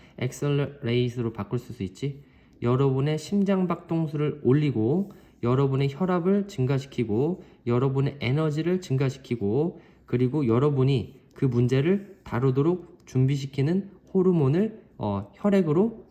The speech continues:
내보내면서. 그리고 deal with, 다루다, 처리하다, address, manage, tackle,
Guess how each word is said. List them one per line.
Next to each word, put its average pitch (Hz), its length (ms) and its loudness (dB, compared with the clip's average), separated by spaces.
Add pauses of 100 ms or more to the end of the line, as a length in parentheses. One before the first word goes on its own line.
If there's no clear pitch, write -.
(200)
내보내면서. 110 760 0 (2250)
그리고 143 340 0
deal 151 220 2
with, 131 180 0
다루다, 127 400 -2
처리하다, 165 640 -2 (300)
address, 131 460 -2 (280)
manage, 127 420 -2 (260)
tackle, 190 400 -4